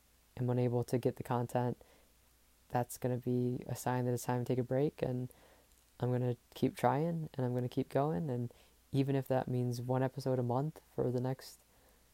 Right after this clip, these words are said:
you know, five years, that's still seven, you know, counting the two years I've done, plus the next five, that's seven awesome years of experiences and conversations and using this platform and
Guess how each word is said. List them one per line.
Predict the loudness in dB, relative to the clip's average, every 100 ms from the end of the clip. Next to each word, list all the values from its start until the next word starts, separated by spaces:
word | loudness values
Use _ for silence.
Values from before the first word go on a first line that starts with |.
| _
you | 0
know, | 0
five | 4 6 6 6
years, | 2 0 -4 -10 -18 -20 _
that's | -16 -12 -12
still | 0 2 2 -2 -6 _ _ _ _ _ _ _
seven, | -10 -6 4 4 4 -2 -6 -8 -2
you | -2
know, |
counting | 0 0 0
the | -2
two | 0
years | 0 2
I've | 2
done, | 2 0 -2 -4
plus | -4
the | -2
next | -4 2
five, | 4 6 2 -2 -20 -20 -2
that's | 0 0
seven | 2 2 4 2 0 -4 0
awesome | 0 0 -2
years | 0 -2 -2
of | -4 -6 -4
experiences | -6 -2 -2 -2 -2 -4 -4
and | -8
conversations | -4 -2 -2 -4 -4 -4 -6 -8 -12 -10
and | -8 -6 -8 -12 -20 -20 _ 0
using | 2 2
this | -2 -2
platform | -2 -2 -6 -4 -4
and | -8